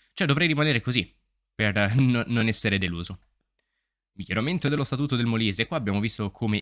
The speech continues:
in realtà, in realtà, se andiamo sul, sulla mappa che hanno messo, che si trova nelle mappe comparative del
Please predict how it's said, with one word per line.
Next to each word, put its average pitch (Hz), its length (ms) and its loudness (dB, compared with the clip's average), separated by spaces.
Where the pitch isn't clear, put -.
in 120 240 -2
realtà, 110 760 -4
in 117 320 -2
realtà, 98 640 -4
se 143 340 -4
andiamo 104 680 2
sul, 95 920 -2
sulla 95 340 -10
mappa 110 300 -10
che - 140 -12
hanno 90 240 -6
messo, 95 560 -8
che - 100 -20
si - 100 -20
trova 95 180 -6
nelle 87 160 -4
mappe 107 240 -6
comparative 90 920 -6
del 95 1000 0